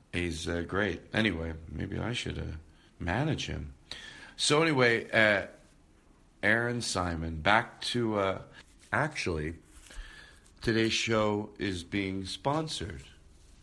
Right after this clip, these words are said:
by a nice, well, here's the deal. Let me tell you the story. There's a story, how it all came about. There's a comedy club. It's called the American Comedy Club. And, uh,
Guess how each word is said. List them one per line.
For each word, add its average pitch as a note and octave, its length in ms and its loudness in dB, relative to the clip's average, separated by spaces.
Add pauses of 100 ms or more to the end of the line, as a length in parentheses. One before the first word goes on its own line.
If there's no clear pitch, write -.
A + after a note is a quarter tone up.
(1400)
by F#2 200 -2
a F2+ 40 -4
nice, G2 800 -6
well, D3 220 2
here's F#3+ 280 -6
the D3 100 -6
deal. C3+ 220 -2
Let G2 100 -4
me B2 120 -2
tell B2 160 -4
you A2+ 80 -2
the G2+ 80 -6
story. G2 360 -4
There's F#2+ 200 -2
a C#3+ 60 2
story, G3+ 640 -2 (440)
how C3 220 2
it B2+ 60 0
all C#3+ 180 4
came D3 260 -2
about. G#2+ 460 -4 (360)
There's D#3+ 160 2
a F3+ 60 0
comedy E3+ 460 0
club. A2+ 280 0
It's G2+ 120 -8
called C3 200 2
the B2+ 80 0
American C3+ 400 0
Comedy A2+ 400 -2
Club. E2 340 -10 (340)
And, G#2 380 0
uh, G2 260 0